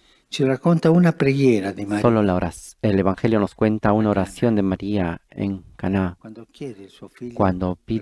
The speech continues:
Speaker 1: quella
Speaker 2: a su
Speaker 1: povera
Speaker 2: hijo
Speaker 1: gente
Speaker 2: por esa pobre
Speaker 1: che sta per
Speaker 2: gente
Speaker 1: fare una figuraccia nella festa.
Speaker 2: que están por hacer una
Speaker 1: Immaginiamo, eh,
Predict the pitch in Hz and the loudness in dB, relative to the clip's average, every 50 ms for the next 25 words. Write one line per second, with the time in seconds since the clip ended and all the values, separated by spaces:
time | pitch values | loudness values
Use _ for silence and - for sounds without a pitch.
0 | 104 95 92 87 85 - - - 101 101 95 98 - - 101 92 131 127 - 107 | -2 -2 -2 -4 -6 -8 -8 -6 -6 -6 -6 -6 -6 -6 -6 -6 -8 -12 -20 -20
1 | 101 _ _ _ _ - 104 101 95 - - 98 - 101 92 92 95 92 - - | -20 _ _ _ _ -4 -2 -2 -2 -4 -6 -6 -4 -4 -4 -4 -4 -6 -4 -2
2 | 123 117 107 101 92 - 95 95 - 110 107 110 107 104 - - 104 101 107 107 | -2 -2 -2 -2 -4 -6 -6 -6 -8 -12 -16 -16 -18 -18 -18 -18 -18 -18 -16 -16
3 | 110 113 - - - 101 95 95 98 95 - - 95 92 90 - - - 107 98 | -16 -16 -18 -20 -20 -20 -20 -20 -20 -20 -20 -20 -20 -20 -20 -14 -8 -4 -2 -2
4 | 95 92 92 90 90 90 - - - 107 98 98 92 - 98 92 90 85 - - | -2 -2 -4 -6 -8 -8 -10 -6 -4 -2 -2 -2 -2 -4 -6 -6 -6 -6 -6 -6
5 | 104 95 98 98 98 95 95 95 90 90 _ - 104 107 104 - - 104 92 101 | -4 -4 -4 -4 -4 -4 -4 -6 -8 -10 _ -20 -20 -20 -20 -18 -18 -18 -18 -18
6 | 107 113 120 104 87 85 - _ - _ | -18 -18 -18 -18 -20 -20 -20 _ -20 _